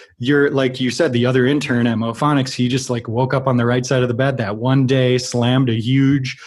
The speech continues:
a huge job like that. And then they were like, "Well, this guy's great. We gotta keep him around," you know, like,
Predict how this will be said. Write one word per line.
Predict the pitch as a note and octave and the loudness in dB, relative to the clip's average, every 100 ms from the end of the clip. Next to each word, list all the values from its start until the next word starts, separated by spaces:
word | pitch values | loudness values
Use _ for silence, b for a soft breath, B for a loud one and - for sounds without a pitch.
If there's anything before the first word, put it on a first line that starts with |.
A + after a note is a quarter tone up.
| B B B | B B B
a | B2+ A#2 | -10 -8
huge | - D#3 - | -4 -4 -4
job | - D3 D#3 C#3+ | -4 0 0 2
like | B2 A2+ | 0 -2
that. | A2 A2+ C3+ | -6 -6 -4
And | B2+ B2 | 0 2
then | B2 | 2
they | B2+ | 2
were | B2 A#2 | 2 0
like, | A#2 G2 | -2 -4
"Well, | G2+ | -6
this | C3 | -6
guy's | - G#2 - | -6 -8 -10
great. | - - | -6 -6
We | A#2 | -6
gotta | G#2 G#2 | -8 -8
keep | G#2+ A2+ | -8 -4
him | A#2 | -2
around," | C3+ D#3+ A2 G2+ | -2 -2 -4 -8
you | G2+ | -10
know, | G2 B2 | -8 -6
like, | C3 A#2+ A#2 | -4 -6 -8